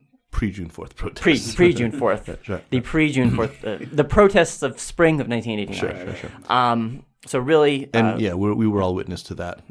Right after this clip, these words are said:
Speaker 1: I mean, there was a lot of, I mean, overturning of cars, there have been burning, setting fire to vehicles, people who had purchased Japanese cars,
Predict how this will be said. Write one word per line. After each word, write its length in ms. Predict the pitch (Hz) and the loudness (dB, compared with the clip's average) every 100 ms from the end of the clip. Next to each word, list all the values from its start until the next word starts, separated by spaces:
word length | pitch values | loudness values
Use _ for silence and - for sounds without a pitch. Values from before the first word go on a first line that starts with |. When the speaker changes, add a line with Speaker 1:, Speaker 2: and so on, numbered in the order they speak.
| - | -4
Speaker 1:
I 60 | |
mean, 140 | 95 92 | -4 0
there 100 | 95 | 0
was 160 | 95 | 0
a 60 | 101 | -2
lot 300 | 92 92 - | -2 -4 -6
of, 380 | 95 90 87 - | -8 -8 -10 -14
I 40 | - | -10
mean, 220 | 92 90 - | -8 -8 -6
overturning 460 | 92 87 101 87 | -6 -6 -8 -8
of 120 | 80 - | -10 -8
cars, 560 | 147 143 143 135 131 | -4 -2 0 0 0
there 100 | 107 | -4
have 140 | 95 90 | -6 -6
been 100 | 90 | -6
burning, 400 | 92 92 92 - | -4 -4 -6 -8
setting 340 | - 92 92 | -8 -8 -10
fire 360 | - 95 90 90 | -10 -8 -6 -8
to 120 | 90 | -12
vehicles, 720 | 104 101 98 - 101 101 101 | -6 -4 -4 -4 -2 -2 -4
people 320 | - 98 95 | -8 -8 -6
who 240 | 95 92 90 | -6 -4 -6
had 200 | 87 - | -8 -8
purchased 480 | - 98 - 104 - | -8 -6 -6 -10 -8
Japanese 480 | 101 90 98 87 | -8 -8 -8 -10
cars, 600 | - 95 90 87 87 - | -10 -8 -8 -6 -8 -12